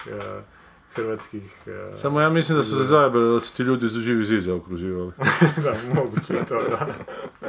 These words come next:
Speaker 2: A koji su to
Speaker 1: Moguće je
Speaker 2: isto
Speaker 1: to.
Speaker 2: tipovi te? E, meni Punac je rekao, koji ne mre na glasanje u staračkom domu i nije više pokretan, ali da bi on za Živi zid. Kao da mu treba
Speaker 1: Da, za
Speaker 2: mladi-,
Speaker 1: Živi zid je
Speaker 2: treba mladima da šansuje,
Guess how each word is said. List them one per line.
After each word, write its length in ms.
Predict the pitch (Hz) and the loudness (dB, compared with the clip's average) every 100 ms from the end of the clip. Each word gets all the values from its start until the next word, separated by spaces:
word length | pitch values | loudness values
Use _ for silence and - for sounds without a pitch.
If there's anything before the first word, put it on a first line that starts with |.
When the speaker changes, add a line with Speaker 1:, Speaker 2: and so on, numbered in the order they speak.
| - - - | -8 -6 -6
Speaker 2:
A 260 | 85 85 - | -6 -4 0
koji 180 | 104 | 2
su 60 | 113 | 2
to 20 | 98 104 | 0 0
Speaker 1:
Moguće 80 | 95 | 0
je 100 | 104 | 0
Speaker 2:
isto 140 | - | -4
Speaker 1:
to. 60 | - | -8
Speaker 2:
tipovi 440 | 98 92 90 85 | -6 -4 -4 -6
te? 140 | 85 95 - - | -6 -10 -10 -8
E, 60 | 113 | 0
meni 200 | 120 127 | 2 2
Punac 480 | 120 123 117 90 - | 2 2 2 -2 -6
je 60 | 87 | -6
rekao, 260 | 92 90 | -6 -6
koji 160 | 95 104 | -4 0
ne 120 | 104 | 0
mre 120 | 90 | -2
na 80 | 87 | -6
glasanje 440 | 90 92 - 90 | -4 -4 -4 -8
u 60 | 90 | -10
staračkom 440 | - 95 90 92 | -6 -6 -6 -8
domu 220 | 90 92 90 | -6 -6 -6
i 40 | |
nije 180 | 90 85 | -8 -8
više 240 | 85 - | -10 -12
pokretan, 440 | - 98 110 101 98 | -12 -10 -8 -8 -6
ali 100 | 95 | -8
da 80 | 92 | -8
bi 120 | 98 | -8
on 160 | 92 90 | -10 -10
za 60 | |
Živi 320 | 87 87 82 85 | -12 -12 -12 -12
zid. 160 | 85 80 - | -14 -16 -16
Kao 100 | 98 104 | -12 -6
da 140 | 120 | -4
mu 100 | 117 | -4
treba 220 | 120 120 | 0 0
Speaker 1:
Da, 60 | 107 | 0
za 60 | 107 | -2
Speaker 2:
mladi-, 220 | 104 98 | -2 -4
Speaker 1:
Živi 160 | 92 101 | -8 -8
zid 80 | |
je 60 | 95 | 0
Speaker 2:
treba 200 | 120 117 | 2 4
mladima 440 | 113 110 107 98 98 | 4 2 2 -2 -2
da 120 | 95 | -4
šansuje, 540 | - 95 90 - - | -4 -8 -8 -10 -12